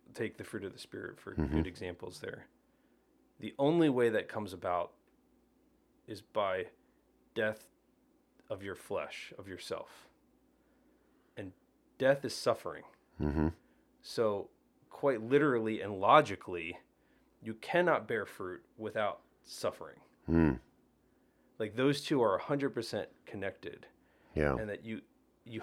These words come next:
Speaker 1: have to suffer in the sense of you have to die to yourself, which is suffering,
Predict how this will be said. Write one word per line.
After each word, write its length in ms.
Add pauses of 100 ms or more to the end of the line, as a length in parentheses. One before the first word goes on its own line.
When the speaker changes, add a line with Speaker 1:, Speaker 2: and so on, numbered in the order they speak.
(160)
Speaker 1:
have 200
to 80
suffer 560 (680)
in 80
the 80
sense 280
of 140
you 120
have 280
to 100
die 360
to 160
yourself, 400
which 180
is 140
suffering, 720